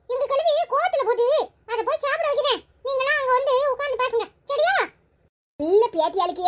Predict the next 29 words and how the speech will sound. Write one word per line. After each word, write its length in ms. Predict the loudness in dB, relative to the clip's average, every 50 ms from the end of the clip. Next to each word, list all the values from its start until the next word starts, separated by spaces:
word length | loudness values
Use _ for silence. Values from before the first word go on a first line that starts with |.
| 2
ஏத்த 320 | 2 2 2 2 2 0 -2 0
பேரன். 320 | 0 0 2 0 -2 -2 -6 _ _ _ _ _
போயா, 320 | 0 2 4 4 4 2 0 -2 -6 _ _
செத்த 220 | -6 -4 -4 -4 -4
நேரத்துல 320 | -4 -4 -4 -2 -2 -2 0 0
வாரோம். 300 | 0 0 0 0 -2 -4 _ _ _ _ _ _ _ _ _ _ _ _
ஏ, 100 | 2 2 2 0 -4 -10 _ _ -8 -4
இப்ப 100 | -2 0 2
அவளோட 240 | 4 4 4 4 2 2
என்ன 120 | -2 -2 0
பேச்சு 160 | 0 0 0 -2
வேண்டி 140 | -2 -2
கிடக்கு? 220 | -2 -2 -2 -2 -4 -4 -6 -10 _ _ _ -4
என்ன 120 | -2 4 6 6
விரட்டி 220 | 6 6 4 2 2
முடுக்கணவனுக்கு 500 | 2 2 2 2 0 0 2 2 2 4 4 2 0 -4 -8 _ -2 0
அங்க 120 | 2 2 2
நின்னுக்கிட்டு 320 | 2 2 0 0 2 2 2
என்ன 100 | 4 4 4
வேலை? 180 | 4 4 2 0 -2 -6 _ _ _ -6
மரியாதையா 420 | -4 0 2 2 2 2 2 0 2
வாயா 220 | 2 2 2 2 2 2
இல்லையா? 200 | 2 2 0 0 -2 -10 _ _ _ _ _ _ _ _ _ _ _ 2
நானே, 260 | 2 2 4 2 -2 -4 -6 _ _ -4 -2
நானே 200 | 0 0 0 0 0
கட்டு. 220 | 0 0 0 -2 -2 -4 _ _ _ _ _ -20 _ _ _ _ _ _ 0
மைனி 260 | 2 4 4 4 2 2 2 0 0 0 0
கொடுத்து 240 | 0 0 4 2 2
வச்சவதான், 420 | 4 4 2 0 0 -2 -4 -6